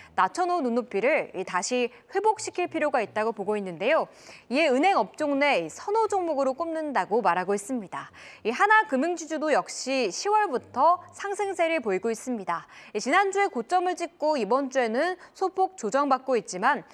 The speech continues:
최근 개인들이 물량을 소화해내고 있는데요.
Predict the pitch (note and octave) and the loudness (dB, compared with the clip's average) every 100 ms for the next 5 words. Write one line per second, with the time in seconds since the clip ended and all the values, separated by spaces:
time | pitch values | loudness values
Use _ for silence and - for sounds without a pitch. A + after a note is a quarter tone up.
0 | - - F#4 F#4+ F#4+ E4+ G#3+ A3 F#4 F#4+ | -20 -6 -2 0 0 -2 -2 -2 0 0
1 | E4+ D#4+ B3 G3 A#3 A#3+ B3+ F#4 F#4 F4 | 0 0 0 0 0 0 0 2 2 2
2 | C#4+ B3+ G#3 F#3+ F3 A#3 D4+ | 0 0 -2 -4 -2 0 0